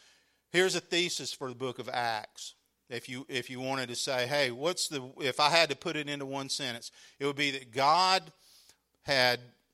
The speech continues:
used, was using the disciples to change the world in untold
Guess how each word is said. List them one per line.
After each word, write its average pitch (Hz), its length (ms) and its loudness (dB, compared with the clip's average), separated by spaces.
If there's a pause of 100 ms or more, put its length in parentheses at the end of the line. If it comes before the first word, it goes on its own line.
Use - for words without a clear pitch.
(1160)
used, 160 480 -6
was 127 200 -2
using 170 280 -4
the 160 100 -6
disciples 147 600 2
to - 100 -18
change 139 440 -2
the 147 80 -10
world 131 340 -4
in 123 100 -6
untold 175 560 -4